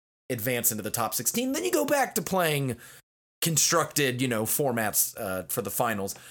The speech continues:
This is a really common thing to see in other card games. You'll see, for example, at Magic: The Gathering Pro Tours, they'll have a little bit of Standard, which is the more recent sets.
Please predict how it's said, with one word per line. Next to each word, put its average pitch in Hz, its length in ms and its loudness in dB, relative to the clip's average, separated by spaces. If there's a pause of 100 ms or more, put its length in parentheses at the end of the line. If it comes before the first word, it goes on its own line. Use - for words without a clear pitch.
(160)
This 254 100 2
is 254 100 4
a 269 80 2
really 185 300 0
common 151 460 0
thing 143 220 0
to 120 60 -2
see - 160 4
in 131 60 0
other 110 220 0
card 131 360 0
games. 170 320 -2
You'll 131 120 2
see, 135 220 2
for 131 180 2
example, 117 600 0 (540)
at 135 180 2
Magic: 131 360 2
The 113 80 -6
Gathering 131 460 0
Pro 160 220 -2
Tours, 170 460 0 (320)
they'll 143 180 0
have 131 220 2
a 123 40 2
little 151 240 0
bit 147 120 0
of 127 80 2
Standard, 185 600 2 (120)
which 120 240 -2
is 113 360 0 (340)
the 123 80 -2
more 123 160 2
recent 135 400 2
sets. - 400 2